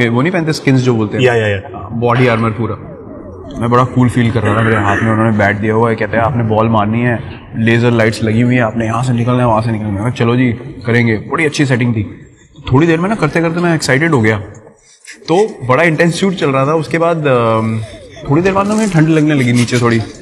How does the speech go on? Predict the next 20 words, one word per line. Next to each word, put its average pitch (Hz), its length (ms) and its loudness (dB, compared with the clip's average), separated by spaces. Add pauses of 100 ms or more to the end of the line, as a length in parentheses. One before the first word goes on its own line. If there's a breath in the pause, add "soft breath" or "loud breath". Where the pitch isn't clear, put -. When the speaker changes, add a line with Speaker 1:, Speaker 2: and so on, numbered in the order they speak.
Speaker 1:
मुझे 151 160 2
हवा 151 240 4
सी 185 140 0
आई। 131 160 2
तो - 1000 -6
मैंने 160 300 2
कहा, 180 80 0
"यार, 156 180 0
पता 135 180 0
नहीं 156 120 2
क्या 151 140 0
है।" 143 300 -4 (380)
मेरा 139 120 2
costume 151 380 0
इतना 160 280 4
नीचे 151 260 0
से 147 80 0
फटा 120 220 -2
हुआ 107 160 2
था, 98 100 4